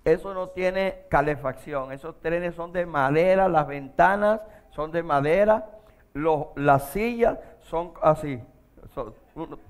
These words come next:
así. Y, y no era una hora,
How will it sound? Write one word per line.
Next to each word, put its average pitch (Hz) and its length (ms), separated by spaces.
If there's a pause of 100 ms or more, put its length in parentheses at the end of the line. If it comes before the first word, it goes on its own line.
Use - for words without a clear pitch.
así. 143 280 (1200)
Y, 208 360 (440)
y 147 100
no 156 160
era 160 180
una 165 280
hora, 147 720